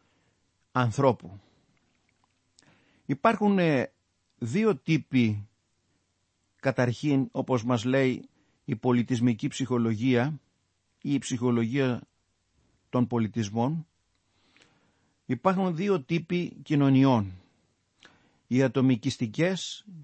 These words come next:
και οι κολεκτιβιστικές κοινωνίες. Στις ατομικιστικές κοινωνίες,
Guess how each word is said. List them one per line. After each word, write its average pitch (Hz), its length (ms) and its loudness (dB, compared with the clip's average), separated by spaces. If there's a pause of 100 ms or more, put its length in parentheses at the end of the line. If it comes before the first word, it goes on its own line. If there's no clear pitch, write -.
(140)
και 143 160 0
οι 165 460 -2 (240)
κολεκτιβιστικές 139 1300 0
κοινωνίες. 101 760 -6 (1120)
Στις - 560 -4 (120)
ατομικιστικές 139 960 -2
κοινωνίες, 160 840 -2